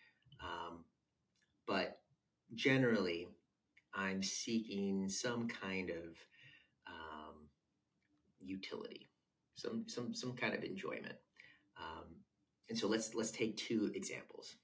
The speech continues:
Like, let's say I have reasonable confidence that I can get a Tonda with two people, A and B. Person A might be, uh, in her sixties,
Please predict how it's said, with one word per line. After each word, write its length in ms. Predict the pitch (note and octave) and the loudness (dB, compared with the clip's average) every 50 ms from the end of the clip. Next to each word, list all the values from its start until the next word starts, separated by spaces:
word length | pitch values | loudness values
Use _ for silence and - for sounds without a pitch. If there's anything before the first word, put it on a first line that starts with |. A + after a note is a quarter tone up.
| _ _ _ - | _ _ _ -16
Like, 120 | F2 - - | -16 -6 -2
let's 220 | G#2 A2+ A#2 - - | -2 0 0 0 0
say 380 | - G2+ F2+ F2 E2 - E2 - - _ _ _ _ _ _ _ _ _ _ _ _ _ _ _ _ - - - | 2 2 2 2 0 0 -2 -6 -12 _ _ _ _ _ _ _ _ _ _ _ _ _ _ _ _ -12 -10 -8
I 60 | G#2+ | -8
have 80 | G2+ G2 G#2+ G#2+ | -8 -8 -4 0
reasonable 440 | A#2+ C#3 D#3 D3+ C3+ C#3 A#2+ - - | 2 4 4 6 4 4 4 2 0
confidence 600 | - - - - - - - - - - - - - - - - D2 - - _ | 0 -2 -4 -4 -6 -8 -8 -6 -6 -6 -6 -8 -10 -14 -14 -14 -14 -14 -10 _
that 200 | G2+ F2+ - - - | -4 -4 -2 -4 -4
I 140 | - F2 E2+ | -6 -4 -4
can 480 | F2 - - E2+ E2+ E2+ E2+ E2+ - - - _ _ _ _ - - | -6 -6 -6 -6 -6 -6 -6 -8 -10 -10 -14 _ _ _ _ -6 0
get 220 | A2+ G2+ G2 - - | 2 2 2 2 0
a 140 | A2 F#2 F2+ | -4 -4 -4
Tonda 460 | - - F2 E2 D2+ - - - - - - _ _ - - _ _ | -4 -4 -4 -4 -4 -4 -6 -8 -8 -10 -14 _ _ -20 -20 _ _
with 180 | - - - - - - _ _ _ _ _ _ _ _ _ _ _ _ _ _ _ - | -6 -4 -4 -6 -8 -14 _ _ _ _ _ _ _ _ _ _ _ _ _ _ _ 4
two 120 | C#3 A#2 | 4 4
people, 280 | A2+ - - - - - _ _ _ _ - B2+ | 4 0 -6 -10 -12 -18 _ _ _ _ 4 6
A 140 | C3 B2+ | 8 8
and 120 | A#2+ A2+ A2 | 8 6 4
B. 240 | - - A#2 - - - - - - _ _ _ _ _ _ _ _ _ _ - | 2 -2 -4 -6 -12 -18 -20 -20 -20 _ _ _ _ _ _ _ _ _ _ -8
Person 260 | - - - - - - | -6 -4 -4 -6 -2 2
A 360 | G#2+ A#2 A#2+ C3 C3+ C3+ C3+ - - - _ | 4 6 6 6 6 4 0 -6 -12 -16 _
might 340 | F#2+ F#2+ F2 D#2 C#2+ C2 - | -6 -4 -2 -2 -4 -6 -8
be, 440 | - D#2 D#2+ D#2 D#2 D#2 - - - _ _ _ _ _ _ _ _ _ - | -12 -12 -10 -10 -10 -10 -12 -14 -18 _ _ _ _ _ _ _ _ _ -16
uh, 260 | - - - - - - - _ | -12 -12 -10 -12 -12 -14 -14 _
in 100 | - G2 | -12 -10
her 100 | G2 G2+ G2 | -8 -6 -4
sixties, 720 | - - C#3 C3+ - - C3 A#2+ A#2 A#2 A#2+ - - | 0 2 2 0 0 -2 -2 -2 -2 -2 -4 -8 -10